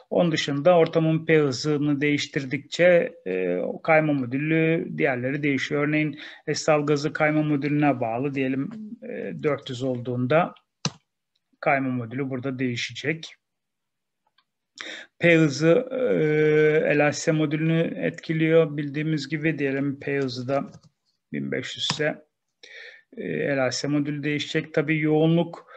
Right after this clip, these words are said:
P hızına bağlı hesaplıyor Gardner'ın bağıntısıyla. Bu yönde çok bağıntı gelişti. Ben burada örnek olması açısından sundum. Gene burada ikinci bir şey var.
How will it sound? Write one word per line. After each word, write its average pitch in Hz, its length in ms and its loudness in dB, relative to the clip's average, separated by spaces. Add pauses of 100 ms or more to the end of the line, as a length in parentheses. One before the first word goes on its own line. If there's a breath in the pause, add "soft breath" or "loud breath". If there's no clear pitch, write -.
(260 loud breath)
P 160 120 4
hızına 147 460 4
bağlı 123 260 0
hesaplıyor 151 840 0 (240)
Gardner'ın 135 1300 -2
bağıntısıyla. 147 840 0
Bu 170 80 2
yönde 170 400 2
çok 165 300 -6
bağıntı 156 340 2
gelişti. 156 720 -2 (480 loud breath)
Ben 160 200 0
burada 156 300 6
örnek 165 320 4
olması 139 340 0
açısından 135 460 -2
sundum. 127 540 -4 (580 loud breath)
Gene 175 240 2
burada 185 220 0
ikinci 196 440 0
bir 151 60 -2
şey 131 340 -2
var. 160 400 0